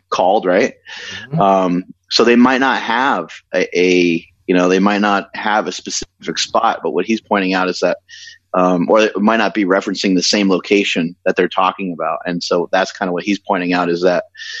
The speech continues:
Speaker 1: they're saying, "Hey, this is the case in New York City. This is what's going on." And then it's showing, like, Italy. <laughs>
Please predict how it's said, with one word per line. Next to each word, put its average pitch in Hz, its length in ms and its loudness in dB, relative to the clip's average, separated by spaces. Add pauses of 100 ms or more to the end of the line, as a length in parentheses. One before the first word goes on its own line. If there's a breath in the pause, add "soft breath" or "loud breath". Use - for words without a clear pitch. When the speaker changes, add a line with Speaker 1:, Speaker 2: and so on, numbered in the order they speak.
(640 loud breath)
Speaker 1:
they're 90 140 4
saying, 92 280 0
"Hey, 107 160 4
this 98 180 0
is 98 180 -2
the 95 80 0
case 98 320 2
in 87 80 0
New 95 80 4
York 87 200 2
City. 101 520 2 (100)
This 98 140 2
is 90 80 -6
what's 92 140 0
going 92 240 2
on." 101 300 2
And 87 120 -4
then 87 80 0
it's 82 100 -6
showing, 90 220 0
like, 82 240 -8
Italy. 90 420 2 (720 loud breath)
<laughs> - 60 2